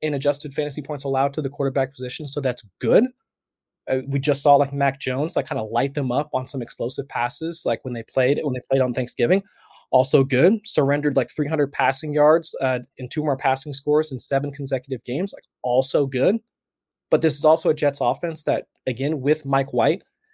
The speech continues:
negative eight percent in pass rate over expected in week twelve. I mean, which was down from what they were doing when they had, like, Zach Wilson, like, uh, under center. So it's just the passing volume isn't there.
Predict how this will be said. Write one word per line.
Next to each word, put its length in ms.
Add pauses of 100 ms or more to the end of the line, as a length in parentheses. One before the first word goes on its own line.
(100)
negative 300
eight 160
percent 340 (320)
in 160
pass 280
rate 140
over 240
expected 420
in 140
week 140
twelve. 300 (100)
I 20
mean, 140
which 180
was 140 (140)
down 340
from 220
what 160
they 100
were 100
doing 360 (120)
when 160
they 120
had, 260
like, 120
Zach 240
Wilson, 380
like, 260 (100)
uh, 200
under 180
center. 360 (440)
So 120
it's 100
just 260
the 100
passing 420
volume 300
isn't 280
there. 300